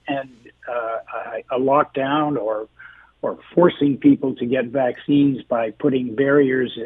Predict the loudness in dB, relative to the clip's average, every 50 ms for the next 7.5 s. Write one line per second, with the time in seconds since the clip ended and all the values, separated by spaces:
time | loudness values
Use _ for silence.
0 | -6 -6 -6 -6 -6 -6 -6 -6 -4 -4 -2 -2 -2 -2 -2 -4 -8 -8 -8 -6
1 | -6 -6 -6 -8 -8 -2 0 0 0 0 -2 -6 -12 -12 -12 _ -20 -20 -20 -20
2 | -20 -20 -18 _ -4 0 0 2 0 0 -2 -4 -6 -4 4 6 6 6 6 4
3 | 2 2 2 0 0 0 0 -4 -4 -2 -2 -2 -2 -2 -4 -4 -4 -6 -8 -14
4 | -14 -8 -6 -6 -4 -4 -6 -6 -6 -6 -6 -6 -6 -2 2 2 2 2 2 2
5 | 4 4 6 6 4 4 4 2 2 2 4 2 4 2 2 -2 -4 -4 -4 -4
6 | -4 -4 -6 -8 -6 -4 -2 -2 -2 -4 -4 -2 -2 -2 -2 -4 -12 -12 -6 -4
7 | -2 -2 0 -2 -2 -4 -4 -4 -4 -4